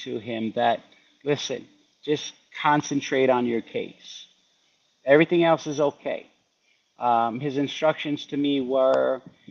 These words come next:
is that he didn't want me doing anything that would jeopardize his case or jeopardize myself, uh, where I would get pinched.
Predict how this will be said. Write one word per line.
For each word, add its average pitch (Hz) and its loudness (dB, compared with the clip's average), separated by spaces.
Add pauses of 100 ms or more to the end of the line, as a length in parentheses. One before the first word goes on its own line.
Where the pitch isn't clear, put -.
(180)
is 117 -16
that 123 2
he 131 -2
didn't 135 0
want 135 -2
me 139 -2
doing 127 0
anything 156 -2
that 127 2 (800)
would 123 0 (680)
jeopardize 127 2 (200)
his 123 -12
case 160 -4 (840)
or 127 8
jeopardize 131 0
myself, 139 0 (600)
uh, 120 2
where 123 2
I 135 4
would 139 0
get 131 -4
pinched. 131 -8